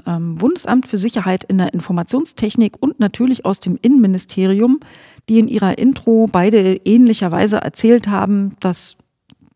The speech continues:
eine anhaltend hohe Bedrohungslage da wäre, die aber vor allem Ransomware-Angriffe betrifft, aber es gebe eben auch zunehmend parteiergreifende Hacktivisten.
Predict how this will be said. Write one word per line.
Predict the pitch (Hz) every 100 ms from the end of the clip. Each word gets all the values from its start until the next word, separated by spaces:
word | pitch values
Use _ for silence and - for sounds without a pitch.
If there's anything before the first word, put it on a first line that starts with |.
| _
eine | - 170 156
anhaltend | - 202 175 170 208 -
hohe | 196
Bedrohungslage | 180 - 302 285 254 214 208 208
da | 196 185 196 175
wäre, | 185 208 208 196 - - _ _
die | 208
aber | - 208 202
vor | 196 - -
allem | 285 302
Ransomware-Angriffe | 190 190 247 220 180 180 185 - - 190 196 190 202
betrifft, | 185 - - 339 - - -
aber | 190 226 277
es | 220 -
gebe | 208 214 -
eben | 190 202 -
auch | 185
zunehmend | - - 220 208 190 190 -
parteiergreifende | - - - 185 220 185 - - 185 - 175 160
Hacktivisten. | 185 - 196 170 202 - 180 220